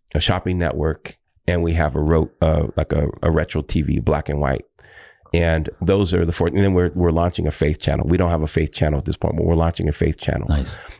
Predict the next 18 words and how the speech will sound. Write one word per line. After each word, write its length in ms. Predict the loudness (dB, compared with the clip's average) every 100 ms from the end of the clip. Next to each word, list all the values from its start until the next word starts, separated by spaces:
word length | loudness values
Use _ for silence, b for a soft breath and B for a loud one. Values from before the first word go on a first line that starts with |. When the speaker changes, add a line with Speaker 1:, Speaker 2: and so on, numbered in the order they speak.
| -4
Speaker 1:
And 360 | 0 2 2 0 -4
so 380 | -4 0 0 0
we'll 180 | 0 0
have 280 | 0 -2 -4
six 320 | -4 -4 -4
channels 500 | -2 0 0 0 -2
that 180 | 0 0
are 120 | 0
actually 320 | -2 -4 -6
fun, 360 | -2 0 0 -2 -2
that 160 | 0 2
are 80 | 2
actually, 400 | 0 -2 -2 -2 0
you 120 | 0
know, 80 | 0
flowing, 640 | 0 0 2 2 0 -2 -6
that 180 | -2 0
are, 180 | 2 0